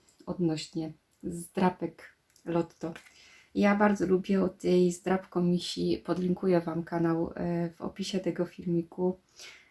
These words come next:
a oglądać te filmiki dla relaksu. I też postanowiłam właśnie raz na jakiś czas sprawić sobie frajdę. Zobaczę, co z tego wyjdzie. Pewnie jak nic nie wygram, to znowu moja irytacja wzrośnie i na pewien <laughs> okres czasu sobie dam spokój.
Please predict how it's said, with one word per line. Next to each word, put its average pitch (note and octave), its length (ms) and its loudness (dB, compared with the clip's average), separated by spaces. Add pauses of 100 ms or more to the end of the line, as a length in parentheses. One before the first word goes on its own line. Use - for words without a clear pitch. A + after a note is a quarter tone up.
(120)
a G3 100 2
oglądać A3+ 460 8
te F#3 120 -4
filmiki F#3 480 0
dla F#3 220 2
relaksu. F3 560 -2 (840)
I A3+ 120 -6
też - 540 0 (140)
postanowiłam F3+ 720 2
właśnie F3 300 0
raz F4 260 4
na G#3 120 4
jakiś F#3+ 300 -2
czas F3+ 220 -2
sprawić F3 400 -4
sobie F3 200 -2
frajdę. F3 380 -2
Zobaczę, C4 380 2
co F3+ 100 -4
z F3+ 60 -14
tego F3+ 240 -4
wyjdzie. E3+ 400 -2 (480)
Pewnie G#3+ 280 2
jak G#3 140 6
nic A3+ 180 4
nie G#3 160 6
wygram, G3 380 4
to F3+ 120 -2
znowu F#3 260 0
moja F3+ 260 6
irytacja F3+ 600 -2
wzrośnie F3 520 0
i F3 40 2
na F3 180 0 (180)
pewien F#3 280 4 (100)
<laughs> - 60 -6
okres - 380 0
czasu - 280 -8
sobie F3 260 -4
dam E3+ 220 -4
spokój. F3 440 -6